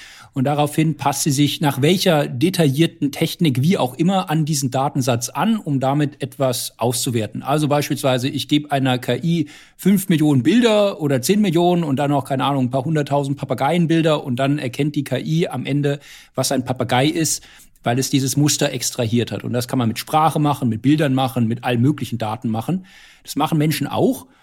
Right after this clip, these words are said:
Aber nicht nur. Also wir können mit sehr viel weniger Daten klarkommen. Wir können Regeln auch brechen, statt sie nur zu, anzuwenden. Wir können Sachen hinterfragen. Und das macht eine K I nicht. Also eine, eine K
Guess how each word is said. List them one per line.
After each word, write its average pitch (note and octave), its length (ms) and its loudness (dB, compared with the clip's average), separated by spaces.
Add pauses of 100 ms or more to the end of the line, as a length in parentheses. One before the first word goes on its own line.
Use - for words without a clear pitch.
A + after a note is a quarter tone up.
(240)
Aber D#3+ 200 2
nicht D#3+ 240 0
nur. C3+ 420 2
Also B2+ 380 -2
wir D#3 240 2
können D3+ 560 -2
mit B2 100 0
sehr C#3 160 0
viel B2 140 -2
weniger F#3 340 2
Daten D3+ 340 -4
klarkommen. C#3 800 0
Wir B2 140 0
können A#2+ 260 0
Regeln A#2+ 400 2
auch - 160 -6
brechen, C#3+ 480 -2
statt - 300 -6
sie - 120 -2
nur D3 220 0
zu, C#3+ 540 0 (100)
anzuwenden. E3+ 720 0
Wir B2+ 100 -2
können B2 260 2
Sachen C3+ 260 -2
hinterfragen. A#2+ 760 -2 (500)
Und C3 120 0
das D3+ 160 -2
macht C#3+ 140 2
eine C#3 180 2
K C3+ 160 -4
I B2+ 180 0
nicht. B2+ 340 0
Also A#2+ 440 0 (240)
eine, C#3+ 280 2
eine D3+ 200 4
K C3 140 0